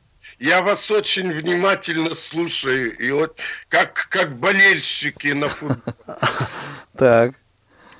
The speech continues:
Speaker 1: Вот я, я вам скажу, что вот вы говорите, э, насчет вер-, веры, да, и нужно ли посещать храм.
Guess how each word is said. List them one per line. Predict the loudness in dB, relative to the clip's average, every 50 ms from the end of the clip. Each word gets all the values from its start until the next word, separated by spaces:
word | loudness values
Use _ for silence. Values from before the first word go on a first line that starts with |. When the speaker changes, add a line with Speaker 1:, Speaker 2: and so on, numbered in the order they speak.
| _ _ _ _ _ _ _ _ -4
Speaker 1:
Вот | -4 -4 -2 0
я, | 0 0 0 0 0
я | 0 2 2 2
вам | 2 0 -2
скажу, | -4 -8 -8 -6 -4 -4 -4 -4 -6 -6
что | -6 -8 -6 -6 -6 -6 -6 -8 -14 -14 -12 -12 -12 -6
вот | -2 -2 -2 0 0
вы | -2 -2
говорите, | -2 -2 -2 -2 0 0 0 0 -2 -4 -6
э, | -6 -4 -2 -2
насчет | 0 0 -2 -2 -4 -2 -2 -2 -2 -4 -6 -12 -16 -14 -14
вер-, | -12 -10 -4 0 2 2 2 2 2 -2 -4 -6 -10 -12
веры, | -10 -6 -2 0 2 2 2 0 -2 -4
да, | -4 -2 0 2 2 2 0
и | -2
нужно | -2 -4 -4 -4 -4 -4 -4 -4
ли | -2 -4 -4
посещать | -6 -8 -8 -8 -8 -10 -8 -6 -4 -2 -2 -2 -2 -4
храм. | -8 -10 -6 -2 0 0 2 2 0 -2 -4